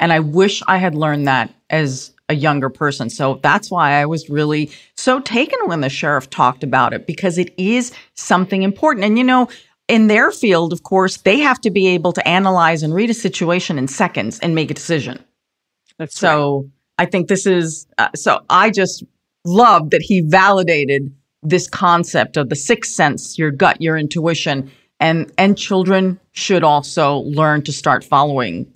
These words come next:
Speaker 1: those, even though their little computers are tiny and haven't processed a lot, they, they, they do process information.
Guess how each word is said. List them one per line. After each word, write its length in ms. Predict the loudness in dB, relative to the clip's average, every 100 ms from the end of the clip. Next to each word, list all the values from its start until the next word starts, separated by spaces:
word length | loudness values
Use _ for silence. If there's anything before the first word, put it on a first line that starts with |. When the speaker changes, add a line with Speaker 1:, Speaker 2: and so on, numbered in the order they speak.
| -8
Speaker 1:
those, 380 | -2 0 -2 -4
even 160 | -2
though 140 | -2 0
their 140 | 0
little 180 | 0 -2
computers 520 | -2 -2 0 0 0
are 100 | -4
tiny 400 | 0 0 2 0
and 140 | -4 -6 -18 _ -2
haven't 280 | 2 2 2
processed 480 | 4 4 2 0 0
a 60 |
lot, 300 | 4 4 4
they, 160 | 0 -2 0
they, 260 | -2 -2 -4 0
they 120 | 2
do 200 | 4 2
process 480 | 2 0 0 -8 -10
information. 720 | -8 -6 -6 -6 -8 -10